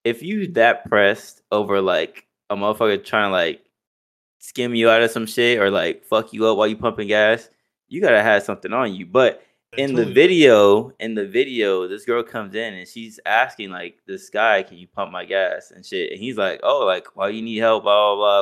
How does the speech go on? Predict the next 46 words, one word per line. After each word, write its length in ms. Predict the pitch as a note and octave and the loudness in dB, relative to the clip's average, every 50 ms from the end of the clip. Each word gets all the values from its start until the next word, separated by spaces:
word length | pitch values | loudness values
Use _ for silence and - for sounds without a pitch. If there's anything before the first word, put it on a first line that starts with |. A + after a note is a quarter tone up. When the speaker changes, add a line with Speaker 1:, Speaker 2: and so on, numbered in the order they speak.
| F#2+ | 0
Speaker 1:
Like, 120 | F#2+ F#2+ G#2 | -2 -6 -8
he's 100 | A2+ F2+ | -6 -2
asking 280 | F#2 A2 A2+ - G#2+ | -2 -2 -2 -4 -8
a 20 | G2 | -10
bunch 160 | G#2 G#2 F#2+ | -12 -12 -12
of 60 | G2 | -6
questions, 440 | - B2+ C3 - - F2+ F#2+ F#2+ _ _ _ _ _ _ _ _ _ _ - | -4 -4 -4 -4 -8 -16 -20 _ _ _ _ _ _ _ _ _ _ _ -14
assessing 340 | - - E3 C#3+ - C#3 | -4 -2 -2 -2 -2 -6
the 60 | B2+ A#2+ | -10 -6
situation. 640 | - B2+ G#2+ C3+ C#3+ C3 G#2+ - - F2 F2+ F2+ _ _ _ _ _ _ _ _ _ _ _ | -6 -8 -6 -4 -4 -4 -4 -6 -10 -16 -20 -20 _ _ _ _ _ _ _ _ _ _ _
And 140 | - G2+ G2+ | -8 -6 -6
in 60 | G2 F#2 | -6 -6
the 80 | F#2+ - | -8 -8
comment 440 | - C3+ D3+ D3+ D3 C3+ F2+ - | -4 0 0 0 0 0 -4 -4
section, 300 | - G#2 G2+ G2 - G2+ G#2+ | -2 -2 -2 -2 -4 -4 -2
they're 120 | B2 A#2 | 0 2
like, 280 | G2 F2+ F2+ - - - _ _ _ _ _ _ _ | 2 0 -2 -4 -8 -18 _ _ _ _ _ _ _
"Oh 100 | - C3 | 0 0
my 200 | C3+ C#3 C#3 C3+ | 2 2 0 0
God, 680 | A#2+ B2+ B2+ C3 C3+ C3+ C3+ C3+ C3+ C3 C3 C3 B2+ - _ _ _ _ _ - | 2 2 4 6 6 6 6 6 6 6 4 2 0 -4 _ _ _ _ _ 0
why 140 | - B2+ | 2 4
are 40 | C#3+ | 6
you 80 | C#3+ B2+ | 6 6
asking 320 | A#2+ C#3 C#3 C3+ C#3+ B2+ | 6 4 2 0 -4 -8
so 140 | - D3 C3+ | -8 -8 -6
many 200 | C3+ C3+ C3+ C3 | -6 -6 -6 -8
questions? 680 | C3+ - D3 C3 B2+ B2 - - C3 B2+ B2 B2 A#2+ G#2+ | -2 0 0 0 0 -2 -6 -12 -10 -8 -8 -8 -8 -8
Just 160 | A#2 A#2 - | -10 -6 -2
go 180 | - C#3+ C3+ A#2 | 0 2 2 2
help 320 | G#2 B2+ C3 C3 - - A#2 | 4 4 2 2 2 0 0
her, 220 | C3 A#2+ A#2+ A#2+ | 2 2 2 2
blah, 440 | A2+ A2+ B2 B2 B2 B2 B2 B2 A#2+ | 2 2 4 6 6 6 6 6 4
blah, 20 | A2 | 2
blah. 360 | A#2 A#2 A#2+ A#2 A#2+ A#2+ A#2+ | 2 2 4 4 4 4 2
Like, 340 | A2 G#2 G#2 G2 - _ _ _ _ | 2 0 -2 -2 -6 _ _ _ _
she 220 | - - C3 A#2+ | -20 -16 -16 -16
clearly 420 | A#2 _ - D3 C#3+ C3+ B2+ C3 | -16 _ -2 0 0 0 0 -2
needs 300 | A#2+ B2 B2+ B2 A#2 A#2+ | -4 -4 -6 -6 -6 -4
help." 420 | - B2+ B2+ B2+ B2+ C3+ - _ _ _ | -2 0 2 2 0 -2 -4 _ _ _
And 180 | G#2+ G#2+ G2+ G2+ | -10 -10 -8 -8
the 80 | F#2 F#2 | -8 -4
motherfuckers 460 | G#2 A#2 A#2+ A#2+ - C#3 B2+ B2+ B2 | -2 -2 -2 2 0 2 2 2 0
in 100 | C#3 C#3 | 0 0
there 160 | C#3 C3+ B2+ | 2 2 4
are 60 | A#2 A2 | 4 4
like, 360 | G2+ G2 G2 F#2+ - - | 4 2 2 0 -4 -10